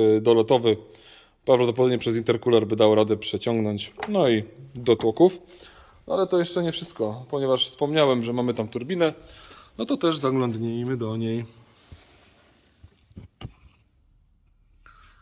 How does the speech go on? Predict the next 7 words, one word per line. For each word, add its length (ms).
Tak 200
wyglądają 640
łopatki 640
turbiny. 420
Każda 480
swoje 440
dostała. 560